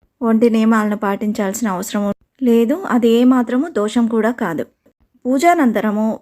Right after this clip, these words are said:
పిల్లలు, పెద్దలు అందరూ గణపతి ముందు ఇరవై ఒక్క సార్లు గుంజీలు తీయాలి. చాలా మందిలో ఉండే సందేహం పూజానంతరం పసుపు గణపతిని ఏం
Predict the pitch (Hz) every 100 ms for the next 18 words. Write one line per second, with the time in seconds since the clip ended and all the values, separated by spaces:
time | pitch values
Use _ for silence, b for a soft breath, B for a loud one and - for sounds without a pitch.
0 | - 220 220 220 233 - 220 - 196 208
1 | - 202 196 196 269 392 B B B -
2 | 214 254 359 330 240 202 208 - 226 208
3 | 208 196 208 208 208 285 415 247 226 214
4 | 202 269 254 196 190 185 - _ _ -
5 | 247 311 381 381 330 302 277 226 233 226
6 | 214 233 247 381 440 b b - 294 427
7 | 370 247 220 220 226 240 - 240 226 269
8 | 254 233 226 214 214 226 - 226 226